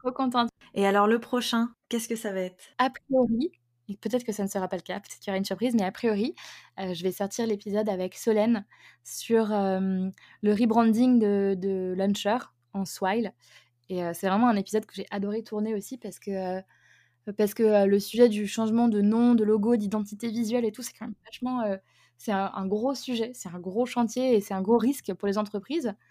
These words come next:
Speaker 1: Et donc, du coup, autour du changement de nom, ils ont organisé tout un changement d'identité aussi. Donc, trop cool. Franchement, heu, trop intéressant.
Speaker 2: Bon, bah, super. Bah, écoute, merci beaucoup, Noémie, d'avoir répondu à toutes ces questions.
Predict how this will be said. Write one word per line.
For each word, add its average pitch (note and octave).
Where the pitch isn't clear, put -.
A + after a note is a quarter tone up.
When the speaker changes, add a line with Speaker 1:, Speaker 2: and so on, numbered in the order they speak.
Speaker 1:
Et G#3
donc, G3
du G3
coup, B3
autour G#3+
du G3+
changement F#3+
de F#3
nom, G3+
ils G3
ont F3
organisé F3
tout -
un F3+
changement F3+
d'identité F3
aussi. F3+
Donc, F#3
trop A3
cool. G3+
Franchement, G#3+
heu, F#3+
trop -
intéressant. G3
Speaker 2:
Bon, F3
bah, F3
super. G3
Bah, F#3+
écoute, D4
merci C4
beaucoup, B3+
Noémie, A#3+
d'avoir G#3+
répondu G#3+
à G3+
toutes B3
ces -
questions. A3+